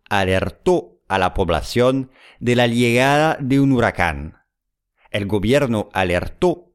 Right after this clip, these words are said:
a la población de la llegada de un huracán. Or,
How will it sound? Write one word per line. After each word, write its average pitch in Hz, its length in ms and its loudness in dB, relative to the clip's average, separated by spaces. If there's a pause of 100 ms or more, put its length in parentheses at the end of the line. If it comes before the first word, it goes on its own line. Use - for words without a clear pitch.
a 95 100 0
la 92 140 0
población 107 680 -2 (220)
de 110 160 -2
la 104 120 0
llegada 107 640 0
de 117 200 -2
un 117 120 2
huracán. 80 600 -4 (1000)
Or, 123 540 0